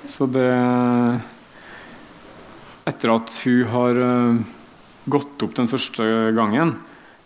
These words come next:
så viser det seg at han har sendt en melding, sånn brevpostmelding til hun ved det skrivebordet, eh, om, om at hun kan, eh, er fint hvis hun kan spørre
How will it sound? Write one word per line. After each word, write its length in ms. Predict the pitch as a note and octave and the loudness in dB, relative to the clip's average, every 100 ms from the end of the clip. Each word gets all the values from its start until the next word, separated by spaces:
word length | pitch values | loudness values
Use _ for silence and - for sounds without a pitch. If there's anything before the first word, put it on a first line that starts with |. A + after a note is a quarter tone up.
| - | -18
så 180 | - B2+ | -8 2
viser 300 | C#3 C#3 C3+ | 4 4 2
det 80 | G2 | -2
seg 160 | G#2 | -4
at 60 | G#2 | 0
han 160 | A2+ A2 | 2 2
har 300 | A2+ A2 G2+ - - - - - | 2 2 -2 -10 -20 -20 -20 -18
sendt 400 | - - A2+ G2+ | -10 -4 -2 2
en 120 | A2+ A#2 | 4 4
melding, 380 | A#2+ A2 F#2+ | 4 2 0
sånn 200 | G2 A#2 | 2 2
brevpostmelding 1000 | A2 A#2+ A#2 A2+ - F#2+ - G2+ F#2+ G2 G2 | 2 0 -2 -4 -8 -8 -6 -4 -2 -4 -2
til 120 | A2 | 0
hun 140 | A2+ A2 | 2 2
ved 80 | A2 | 0
det 100 | A2 | -2
skrivebordet, 600 | - A#2+ G2 - G#2 B2+ C3 - - - - - - | -2 -2 -2 -2 -2 -2 -4 -16 -20 -20 -20 -20 -10
eh, 300 | A#2+ A#2 A2+ A2+ | -2 2 2 2
om, 420 | A#2 A2+ A2 A2 - - - - - - - - | 4 6 6 2 -2 -20 -20 -20 -20 -20 -20 -2
om 160 | A2+ A2 | 2 2
at 160 | A2 | 0
hun 120 | G#2+ A2+ | -6 -4
kan, 280 | A2 G#2+ G#2 G#2+ | -2 0 0 0
eh, 440 | G#2 G#2 G#2 A#2+ | 0 -2 -2 0
er 40 | A2+ | -2
fint 300 | - A2 A2 | 0 0 0
hvis 120 | G#2 | -2
hun 80 | A2 | 0
kan 160 | A2+ | 0
spørre 520 | A2+ - A2 A2 G#2 | 0 -2 0 0 0